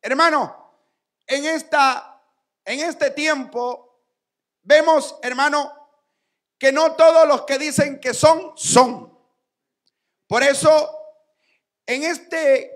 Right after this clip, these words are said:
verso de la palabra, varios versículos que hemos leído, Dios manda a Samuel a ungir, oiga,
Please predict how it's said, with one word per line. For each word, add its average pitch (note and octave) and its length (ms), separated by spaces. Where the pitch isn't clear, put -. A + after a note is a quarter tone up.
verso C#4+ 520
de B3+ 80
la A#3 160
palabra, A#3+ 720
varios B3 380
versículos B3 640
que A#3+ 100
hemos B3+ 240
leído, A#3 560
Dios D4 440
manda D4+ 880
a A#3 180
Samuel B3+ 760
a A#3+ 100
ungir, C4 920
oiga, A3+ 520